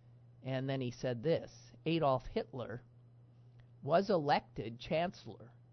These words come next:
of Germany, and he went about the business of discrediting institutions to the point that people bought into it. Nobody would have believed it now,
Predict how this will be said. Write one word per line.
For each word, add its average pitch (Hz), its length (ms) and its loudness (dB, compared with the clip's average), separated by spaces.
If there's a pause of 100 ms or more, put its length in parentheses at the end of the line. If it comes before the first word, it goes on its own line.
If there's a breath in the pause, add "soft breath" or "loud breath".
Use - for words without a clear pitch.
(160)
of 120 160 -8
Germany, 117 560 -8 (680 loud breath)
and 131 100 -4
he 151 140 -4
went 147 240 -2
about 156 320 2
the 180 80 -6
business 131 540 -4
of 120 120 -12
discrediting 156 1200 -4
institutions 135 1040 -8
to - 120 -10
the 123 100 -8
point 123 480 -6
that 123 140 -6
people 135 520 -6 (320)
bought 110 280 -6
into 175 380 -4
it. 123 180 -8 (920 loud breath)
Nobody 214 400 6
would 196 140 4
have 185 160 2
believed 170 480 0
it 117 180 -4
now, 117 560 -8